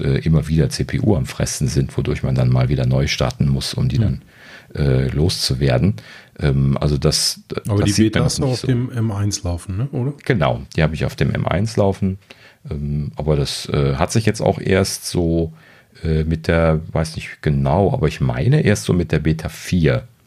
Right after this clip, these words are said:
Speaker 1: herausgestellt. Es könnte also auch sein, dass das ein temporäres Problem war, ähm, was jetzt wieder behoben ist. Wobei dieses, äh, äh, Video-falsche Timing, äh, das habe ich jetzt eben in der Beta fünf auch schon wieder gehabt. Ähm,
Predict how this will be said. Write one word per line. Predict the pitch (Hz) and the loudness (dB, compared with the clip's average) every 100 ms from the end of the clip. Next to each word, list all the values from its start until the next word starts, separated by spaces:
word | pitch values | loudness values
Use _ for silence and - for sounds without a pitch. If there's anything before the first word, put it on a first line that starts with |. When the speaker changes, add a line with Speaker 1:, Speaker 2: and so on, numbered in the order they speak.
| _ | _
Speaker 1:
herausgestellt. | - 67 67 62 - - 67 60 - | -6 0 0 0 -4 -4 -4 -4 -4
Es | - | -4
könnte | - 69 - | -2 -2 2
also | 65 64 64 | 2 2 -2
auch | - | -2
sein, | 67 65 | 0 0
dass | 65 | 0
das | 69 - | -2 -4
ein | - | -2
temporäres | 65 64 71 69 65 - | 0 0 0 0 -2 -4
Problem | - - - 69 - | -4 0 0 2 0
war, | 113 - - - - - - - - | -2 -4 -12 -20 -20 -20 -20 -20 -6
ähm, | 127 120 123 60 113 | -2 0 -2 -4 -6
was | - - | -6 -6
jetzt | 64 - | -4 -2
wieder | 64 - - - - _ | -2 -2 -8 -20 -20 _
behoben | - - 104 - | -6 -2 -2 -2
ist. | - - | -4 -2
Wobei | 80 92 | 0 0
dieses, | 87 80 - - | 0 0 -2 -2
äh, | 76 71 - | -2 -2 -2
äh, | 71 65 - | -4 -4 -6
Video-falsche | 71 80 104 113 107 98 98 - - | -6 -2 2 2 2 0 0 -2 -2
Timing, | 92 117 131 123 120 | 0 2 4 4 2
äh, | - 98 | 0 -2
das | - - | -2 -2
habe | 92 | -2
ich | - | -2
jetzt | 104 | -4
eben | - 82 80 80 - - - | -2 0 0 0 -8 -20 -4
in | 78 | 0
der | |
Beta | 78 80 78 | 2 2 0
fünf | - 80 - | 0 -2 0
auch | 98 | -2
schon | - 110 | 0 0
wieder | 101 107 | 2 2
gehabt. | 101 92 110 - - _ - - - - | 2 2 0 -4 -18 _ -20 -20 -20 -4
Ähm, | 87 78 78 78 80 | 0 4 4 2 0